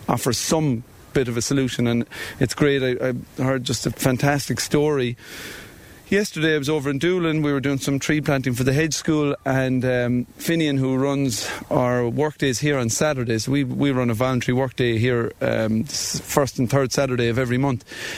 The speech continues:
And he said it's amazing recently how the, the people showing up have changed. A bit, like, the original groups who were showing up were kind of people in their twenties, maybe the climate generation. And he said in recent weeks there's been loads more farmers in their forties and fifties, and they said, "I'm interested in what you're doing.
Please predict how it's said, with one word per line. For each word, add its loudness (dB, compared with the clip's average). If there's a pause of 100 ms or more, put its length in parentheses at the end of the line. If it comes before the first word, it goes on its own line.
(180)
And 4
he 2
said 2
it's -2
amazing 2
recently 0
how 0
the, 0
the -2
people -2
showing 0
up -2
have -4
changed. 0
A -2
bit, 0
like, 0
the 2
original 0
groups -4
who 0
were 0
showing 0
up -2
were 0
kind 0
of -2
people 0
in 2
their 2
twenties, 0
maybe 0
the -2
climate 0
generation. 0 (400)
And 4
he 4
said 2
in 2
recent 0
weeks -2
there's 0
been 4
loads 0
more 0
farmers 0
in 0
their 0
forties 0
and 0
fifties, 0
and 2
they 0
said, 0
"I'm 2
interested -2
in 2
what 0
you're 0
doing. 0